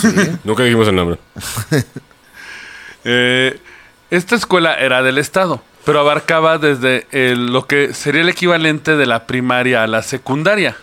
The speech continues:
Speaker 1: Ujú.
Speaker 2: Eh, no es mucho.
Speaker 3: Pero es lo importante del
Speaker 2: Ocho
Speaker 3: caso.
Speaker 2: años.
Speaker 1: Sí.
Speaker 3: Cuando aparecieron los ovnis, había alrededor de más de doscientos testigos.
Speaker 2: Todos los, pero niños.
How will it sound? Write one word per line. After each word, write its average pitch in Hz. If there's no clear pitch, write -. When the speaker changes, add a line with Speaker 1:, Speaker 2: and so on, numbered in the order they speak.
Speaker 1:
Ujú. 98
Speaker 2:
Eh, 208
no 147
es 110
mucho. -
Speaker 3:
Pero 165
es -
lo 151
importante 147
del 139
Speaker 2:
Ocho 117
Speaker 3:
caso. 117
Speaker 2:
años. 78
Speaker 1:
Sí. 92
Speaker 3:
Cuando 160
aparecieron 170
los 202
ovnis, 156
había 151
alrededor 190
de 175
más 170
de 175
doscientos 170
testigos. 196
Speaker 2:
Todos 87
los, 78
pero 104
niños. 117